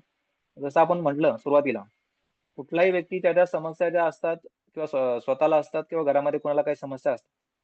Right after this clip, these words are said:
त्याच्यामध्ये तो आवश्यक त्या गोष्टी किंवा उपाययोजना करत असतो किंवा काही ना काहीतरी प्रयत्न करतच असतो. परंतु एकतर आपल्याला स्वतःला समजणं गरजेचं आहे, की आपण नक्की काय केलं पाहिजे किंवा मग आपण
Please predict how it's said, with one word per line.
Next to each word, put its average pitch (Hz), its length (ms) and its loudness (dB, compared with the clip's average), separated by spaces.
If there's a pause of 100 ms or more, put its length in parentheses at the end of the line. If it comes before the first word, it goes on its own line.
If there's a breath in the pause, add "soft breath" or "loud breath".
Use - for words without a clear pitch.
(340)
त्याच्यामध्ये 156 460 -2
तो 165 320 -2 (480)
आवश्यक 147 440 -2
त्या 156 100 0
गोष्टी 147 400 -4
किंवा 147 200 6
उपाययोजना 143 460 4
करत 139 260 0
असतो 135 280 -2
किंवा 139 180 -2
काही 135 160 0
ना 139 120 -4
काहीतरी 143 220 -2
प्रयत्न 139 300 -4
करतच 135 300 -2
असतो. 107 320 -6 (200)
परंतु 165 420 0 (960)
एकतर 135 300 2
आपल्याला 160 460 4 (280)
स्वतःला 151 420 2
समजणं 151 400 -4
गरजेचं 143 300 -4
आहे, 139 120 0
की 139 100 -4
आपण 147 280 -4 (120)
नक्की 135 320 -10
काय 143 180 4
केलं 139 220 2
पाहिजे 117 280 -4 (640)
किंवा 147 160 -2
मग 170 200 -4
आपण 170 340 -2